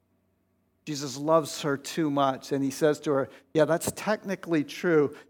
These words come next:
but I know you've had five husbands and you're shacking up with a guy that you're not even married to now." You see, he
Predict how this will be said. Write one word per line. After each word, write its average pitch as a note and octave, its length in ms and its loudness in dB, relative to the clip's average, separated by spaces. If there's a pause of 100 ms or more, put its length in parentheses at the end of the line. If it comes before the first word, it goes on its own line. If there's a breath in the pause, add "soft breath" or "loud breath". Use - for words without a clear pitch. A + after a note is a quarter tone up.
(100)
but D#3+ 120 0
I E3+ 100 4
know E3+ 100 0
you've E3 200 2
had D3 200 2
five F3 380 2
husbands C#3 460 -4
and C3+ 100 -4
you're C3 80 -4
shacking D#3+ 480 -2
up C#3+ 140 -2
with D3 100 -4
a C#3+ 60 -4
guy C#3 320 2 (220 loud breath)
that D3 180 -2
you're D3+ 80 0
not C#3+ 320 2
even C3+ 260 -6
married C3 300 -2
to B2+ 180 -8
now." A2 320 -14 (3000)
You C#3+ 60 -6
see, D3 160 0
he F3 400 6